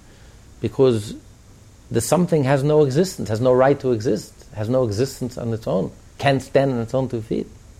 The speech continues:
can't exist for one split second, for one moment. Its entire existence is nothing other than the creative divine energy that's constantly creating it. So the creative divine energy has to constantly create, bring it, bring it into existence.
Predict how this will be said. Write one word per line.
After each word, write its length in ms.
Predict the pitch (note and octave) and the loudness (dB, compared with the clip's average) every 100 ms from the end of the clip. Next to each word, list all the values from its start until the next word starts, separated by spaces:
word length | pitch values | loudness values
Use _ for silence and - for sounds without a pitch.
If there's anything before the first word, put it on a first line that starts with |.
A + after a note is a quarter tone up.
| - | -4
can't 240 | C3 C3 | -2 0
exist 320 | B2+ G2+ C#3+ | 0 0 0
for 140 | - B2 | 0 -2
one 260 | A#2+ D3+ | 0 -2
split 480 | C#3+ - - C#3+ C#3+ | -4 -10 -6 -2 -2
second, 360 | - D#3+ D#3+ C3+ | -2 -2 -2 -2
for 120 | B2+ | 0
one 220 | D3 D3 | 2 2
moment. 380 | C#3 F3 A3+ F3 - - - - - - - - | 2 2 2 0 -10 -20 -20 -20 -20 -20 -20 -6
Its 140 | A#2 B2+ | -2 0
entire 420 | B2 C#3 D#3+ E3 | 0 4 6 6
existence 640 | C#3 A#2+ F3 - C#3 B2+ | 6 4 0 0 -6 -6
is 160 | C3+ B2 | -8 -4
nothing 360 | C3+ E3 D3+ C#3+ | -2 -2 -2 0
other 360 | D#3+ D#3 C#3+ | 2 2 2
than 480 | A#2+ C#3+ D#3 B2+ A#2+ - - - - - - | 2 2 2 0 -6 -12 -20 -20 -20 -20 -8
the 80 | A2 | -6
creative 560 | - B2 C#3+ D3+ C3+ | 2 4 6 6 6
divine 400 | A#2 A#2 C3 C#3 | 4 2 4 4
energy 420 | D3 E3 D3 B2+ A#2+ | 2 2 0 0 -2
that's 160 | A2+ | -2
constantly 440 | - C3+ - C#3+ C#3 | -4 -6 -4 -8 -4
creating 380 | C#3 D#3 G3 | 0 0 0
it. 140 | - - | -6 -8
So 100 | A2 | -4
the 140 | A2 | -4
creative 380 | A2+ C#3+ D3+ D3+ | -2 2 2 2
divine 280 | B2 C3+ C3+ | 0 0 0
energy 500 | C#3 F3+ C3 C3 B2+ - - | 0 -2 -2 -2 -2 -10 -12
has 160 | A2+ A2 | -10 -6
to 80 | A2 | -6
constantly 840 | - C3 F#3 F3+ D#3+ B2 F#2+ F2 - - - - - - - - | -4 2 2 2 -4 -4 -6 -6 -12 -20 -20 -20 -20 -20 -20 -20
create, 500 | - B2 A#2+ D3 B2 | -2 0 4 2 2
bring 220 | G2+ D3+ D3+ | 2 4 4
it, 300 | C#3+ B2 A#2+ | 2 0 0
bring 200 | D#3 D#3+ | 2 2
it 80 | |
into 260 | C#3+ C3+ C#3+ | 0 0 -2
existence. 720 | C3 C#3 F#3 - - - - | -2 -4 -6 -10 -20 -20 -20